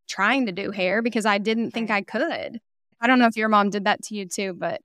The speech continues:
Speaker 1: that was something
Speaker 2: <laughs>
Speaker 1: that made me get, second guess all of that from the beginning.
Speaker 2: That makes so much sense, actually, 'cause I guess there's almost this little bit of pressure from the jump.
Speaker 1: Yeah, and
Speaker 2: So
Speaker 1: my mom,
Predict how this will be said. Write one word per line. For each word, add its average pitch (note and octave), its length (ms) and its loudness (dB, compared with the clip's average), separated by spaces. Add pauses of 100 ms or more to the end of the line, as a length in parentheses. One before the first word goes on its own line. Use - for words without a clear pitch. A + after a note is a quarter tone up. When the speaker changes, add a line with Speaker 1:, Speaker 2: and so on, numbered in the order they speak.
Speaker 1:
that G#3+ 200 2
was A3 140 -4
something G#3 320 0
Speaker 2:
<laughs> F#3+ 80 -2 (140)
Speaker 1:
that G#3 80 -16
made G3+ 180 -18
me F#3+ 200 -6 (120)
get, G3+ 260 0
second G#3+ 360 -4
guess F#3 480 -4
all F#3 200 -2
of F3+ 100 -10
that - 180 -6
from G3 120 -8
the F#3+ 60 -8
beginning. F3 460 -14 (580)
Speaker 2:
That A#3+ 300 4
makes G#4 240 -4
so C#4 100 0
much B3 220 -2
sense, G#3 240 -2
actually, F#3+ 340 -2
'cause - 120 -12
I G#3 40 -2
guess G#3 220 -4
there's C4 240 -2
almost G#3 400 2
this G#3+ 220 -8
little F#3+ 200 0
bit G3+ 160 0
of F3 120 -4
pressure F#3 680 0
from F3 360 0
the F3 100 0
jump. E3+ 540 -2 (100)
Speaker 1:
Yeah, B3 260 6
and A#3+ 100 6
Speaker 2:
So - 0 -
Speaker 1:
my B3 160 4
mom, A#3+ 220 2